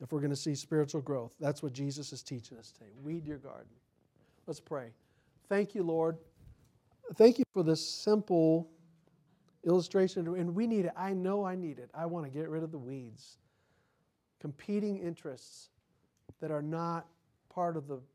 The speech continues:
main issue of my life. And we know the world is filled, especially the American world, is filled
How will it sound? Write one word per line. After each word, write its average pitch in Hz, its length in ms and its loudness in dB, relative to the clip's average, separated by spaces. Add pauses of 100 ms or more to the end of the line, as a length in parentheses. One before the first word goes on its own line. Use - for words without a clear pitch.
(580)
main 175 280 4
issue 170 260 -2
of 160 100 -6
my 156 140 -8
life. 131 360 -8 (1400)
And 190 100 0
we 208 100 4
know 190 280 4
the 180 80 2
world 185 340 2
is 160 120 -6 (280)
filled, 214 240 4
especially 208 380 0
the 156 60 0
American 170 400 -2
world, 156 240 -2
is 139 120 -14 (280)
filled 220 640 0